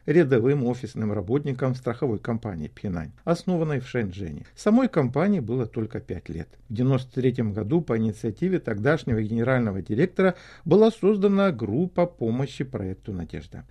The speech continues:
Началась реализация проекта строительства начальных школ, чтобы помочь детям, не имевшим возможности учиться, вернуться в школу. В сентябре того же года Диндан с двумя коллегами приехал в Люань для выбора места под строительство школ.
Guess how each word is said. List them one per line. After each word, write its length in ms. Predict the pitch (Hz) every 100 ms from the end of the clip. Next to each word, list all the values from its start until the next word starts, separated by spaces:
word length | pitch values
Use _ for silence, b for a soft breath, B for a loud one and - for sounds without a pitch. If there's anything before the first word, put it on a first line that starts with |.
| _ -
Началась 720 | 135 131 135 127 127 120 -
реализация 680 | 117 113 113 113 120 - 113
проекта 440 | - 120 117 -
строительства 640 | 104 - 117 120 123 - 117
начальных 460 | 113 - 110 104
школ, 340 | - - 110 98 b b
чтобы 340 | - 185 185
помочь 360 | 175 165 175 101
детям, 520 | 101 156 147 127 110 b b
не 160 | 143 151
имевшим 560 | 139 147 131 127 117
возможности 760 | 110 113 107 131 123 117 - -
учиться, 480 | 87 - 160 160 139
вернуться 460 | 110 87 87 -
в 60 | -
школу. 360 | - 82 80 - -
В 40 |
сентябре 400 | - 147 143 147
того 240 | 139 131 135
же 120 | 110
года 320 | 110 175 165
Диндан 460 | 110 107 98 131 131
с 20 |
двумя 320 | 98 110 110
коллегами 460 | 101 - 143 160 156
приехал 560 | - 117 131 135 131 131
в 80 | -
Люань 460 | 127 104 90 123 127
для 180 | 120 110
выбора 400 | 107 165 175 165
места 460 | 113 127 131 147
под 220 | 139 120
строительство 600 | - 101 90 - 87 - 90
школ. 360 | - 82 76